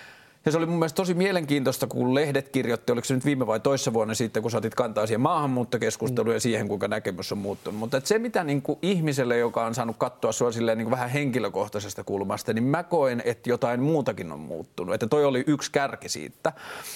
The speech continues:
Speaker 1: Mutta et silloin, kun, ö, Facebook alkoi ja sosiaalinen media alkoi niinku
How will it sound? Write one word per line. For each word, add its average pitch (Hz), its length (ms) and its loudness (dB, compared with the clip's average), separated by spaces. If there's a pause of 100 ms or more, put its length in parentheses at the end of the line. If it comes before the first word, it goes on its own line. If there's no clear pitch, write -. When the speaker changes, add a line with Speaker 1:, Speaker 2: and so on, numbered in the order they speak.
(200)
Speaker 1:
Mutta 143 180 0
et 139 80 -6
silloin, 175 340 0
kun, 143 220 -2 (140)
ö, 90 40 -12 (600)
Facebook 147 460 0
alkoi 117 280 0
ja 117 80 0
sosiaalinen 131 480 -2
media 107 380 0
alkoi 107 240 -2
niinku 107 200 -6